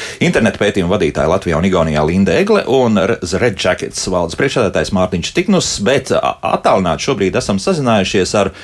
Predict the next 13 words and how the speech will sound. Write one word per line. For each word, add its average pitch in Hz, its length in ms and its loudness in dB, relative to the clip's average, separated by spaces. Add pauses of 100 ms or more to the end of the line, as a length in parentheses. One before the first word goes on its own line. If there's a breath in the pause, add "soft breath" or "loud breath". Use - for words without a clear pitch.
(260 loud breath)
moduļu 104 480 2
māju 80 320 0
ražotāju 80 880 0
My 98 460 2
Cabin, 98 440 0
mm, 78 720 -10
nezinu, 76 300 -2
vadītāju - 420 0
laikam 71 240 -4
jāsaka, 90 340 -2
un 98 80 0
īpašnieku 113 520 0
Ģirtu 104 480 -2